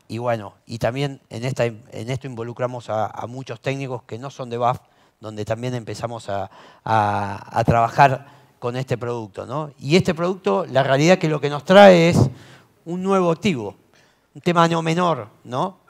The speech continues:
Porque trabajar con activos nuevos, generar esa ingeniería molecular para lograr resultados distintos con las mismas familias químicas, la verdad que es un trabajo intenso que hace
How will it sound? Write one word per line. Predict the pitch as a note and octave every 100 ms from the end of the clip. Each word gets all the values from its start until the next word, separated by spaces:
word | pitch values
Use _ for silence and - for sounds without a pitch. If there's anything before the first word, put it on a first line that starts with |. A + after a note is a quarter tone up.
| _ -
Porque | A#2 A2+ B2 B2 B2 B2 B2 A#2+
trabajar | - A#2+ B2+ - E3+
con | E3 D#3 C#3+ C3 -
activos | A#2+ A#2+ - E3 D3 D3+
nuevos, | E3+ E3 D3+ B2+
generar | - B2 C#3 F3 E3+ D3+ - - - -
esa | - D#3
ingeniería | C#3 C#3+ C3 C#3 D#3+ D3
molecular | C3+ C3 B2+ C#3 E3 D3
para | C3 B2
lograr | A#2+ B2+ C3+ D#3+ E3 D3 -
resultados | B2+ B2 C3+ - D#3+ D#3 C3+
distintos | B2+ F3 F3 D3+ -
con | A2+
las | A2+
mismas | D3 D3+
familias | B2+ B2 C3+ C3
químicas, | - E3+ E3+ F3 E3+ - - - - - -
la | -
verdad | B2+ D3+
que | C#3+
es | D3
un | C#3+ C#3
trabajo | C#3 D3 D3+ C#3
intenso | C3+ C3+ D3 F#3 F3+ - E3
que | -
hace | C3 - B2+ A2